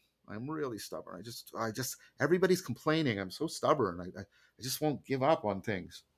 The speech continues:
And then you, oh, oh, and then you talk about other things, you get them away, and then just, you'll, uh, uh, like, uh, uh,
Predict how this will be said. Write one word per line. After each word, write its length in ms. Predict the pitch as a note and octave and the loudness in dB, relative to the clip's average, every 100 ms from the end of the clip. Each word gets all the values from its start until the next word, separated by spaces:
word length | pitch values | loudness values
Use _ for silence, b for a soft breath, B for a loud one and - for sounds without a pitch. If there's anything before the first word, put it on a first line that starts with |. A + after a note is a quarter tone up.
| _ _ _ _ _ _ _ - | _ _ _ _ _ _ _ -2
And 100 | G3+ | 0
then 100 | A3+ | 2
you, 120 | A3 | 6
oh, 360 | A3+ A3 G#3+ | 10 12 12
oh, 40 | F3+ | 10
and 100 | D3 | 6
then 120 | D3 | 2
you 60 | C#3+ | 2
talk 280 | G3 A#3 | 4 6
about 180 | G3 F3 | 8 8
other 160 | E3 D#3+ | 8 6
things, 360 | D#3+ D#3 D#3 C3 | 2 0 0 -2
you 80 | |
get 180 | B2 E3+ | 2 2
them 140 | E3+ C3+ | 2 2
away, 400 | B2+ C3 B2+ C3 | 4 4 4 0
and 100 | D3+ | 0
then 180 | E3 D#3 b b | 0 0 b b
just, 240 | - - - _ - - _ _ _ | 0 0 -4 _ -2 -2 _ _ _
you'll, 240 | C3 C3+ C3 C3 - - | -4 -4 -2 -6 -4 -4
uh, 40 | - | -2
uh, 60 | A2+ | 0
like, 160 | B2 C3 - | 0 2 2
uh, 100 | |
uh, 80 | - | 0